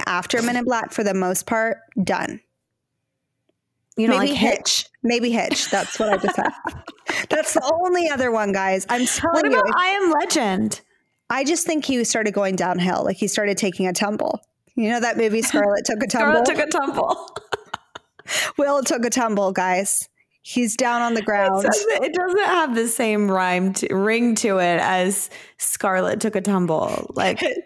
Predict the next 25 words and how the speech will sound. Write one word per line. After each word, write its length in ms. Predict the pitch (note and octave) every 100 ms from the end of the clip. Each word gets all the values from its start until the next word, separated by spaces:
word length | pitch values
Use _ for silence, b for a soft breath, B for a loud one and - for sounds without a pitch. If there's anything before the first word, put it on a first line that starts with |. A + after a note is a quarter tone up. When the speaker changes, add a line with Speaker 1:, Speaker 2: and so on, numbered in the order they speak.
| _ -
Speaker 1:
it 160 | A3+ -
does. 180 | G3+ - _ - -
William 540 | A#3 A#3 B3 C#4+ D4
took 180 | C#4 C4
a 60 | C4+
tumble. 600 | C4 B3+ C4 C#4 C#4+ D4+ - -
Let's 160 | -
call 160 | A#3+ A3+
Speaker 2:
Guys, 120 | G3
Speaker 1:
him 160 | F#3+ F#3+
Speaker 2:
if 120 | F3
you 100 | B3+
Speaker 1:
William. 140 | B3+ A3
Speaker 2:
have 360 | G#3+ A#3+ B3+
not 360 | C4+ B3+ A#3+ -
seen 460 | - G#3 F3 D3+
Scarlet 480 | D#3 - E3+ D#3+ -
Took, 320 | G#3 F3 -
T-, 240 | - G3 -
Scarlet 420 | - A#3 A#3 G#3+
Takes 240 | A3+ G#3+
a 40 | G#3
Tumble, 560 | G#3+ F3 D#3 D3+ - B B B B _ _
YouTube 640 | - A3 G#3+ A3 G#3 G3+ D3+
it. 200 | E3